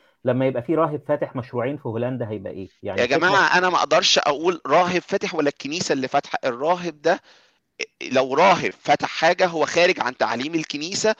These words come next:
Speaker 1: تمام.
Speaker 2: والمفروض إنه بيتم، بيتم فصله من الرهبنة. كاهن فاتح، الكاهن ده شخص كائن عادي جدا. الكنيسة بترفض أصلا إنه يتكتب باسمه مليم واحد، لأنه ليه أولاده. لو، لو مات، لو افترضنا إن حسابات الكنيسة باسم الكاهن،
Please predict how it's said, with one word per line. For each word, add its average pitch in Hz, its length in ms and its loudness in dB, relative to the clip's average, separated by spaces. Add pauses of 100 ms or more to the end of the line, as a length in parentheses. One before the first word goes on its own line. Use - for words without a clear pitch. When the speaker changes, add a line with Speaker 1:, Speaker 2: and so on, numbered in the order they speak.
Speaker 1:
تمام. 117 140 -4
Speaker 2:
والمفروض 135 480 -4
إنه 175 140 0
بيتم، 160 420 0
بيتم 180 480 0
فصله 170 380 2
من 143 100 -4
الرهبنة. 113 460 0 (460)
كاهن 185 480 4
فاتح، 185 480 2
الكاهن 180 420 0
ده 156 80 0
شخص - 480 0
كائن 156 420 2
عادي 139 360 -2
جدا. 165 380 -4 (320)
الكنيسة 180 440 -4
بترفض 214 500 -2 (120)
أصلا 202 360 0
إنه 160 140 -10
يتكتب 170 400 -6
باسمه - 420 -4
مليم 165 460 0
واحد، 202 360 -2 (380)
لأنه 170 360 -2
ليه 196 140 -2
أولاده. 170 540 0
لو، 127 140 0 (160)
لو 127 160 -4
مات، 165 360 -2 (400)
لو 110 80 -2
افترضنا 170 360 -2
إن 151 60 -6
حسابات 160 220 -4
الكنيسة 170 460 -4
باسم - 340 -4
الكاهن، 165 760 -2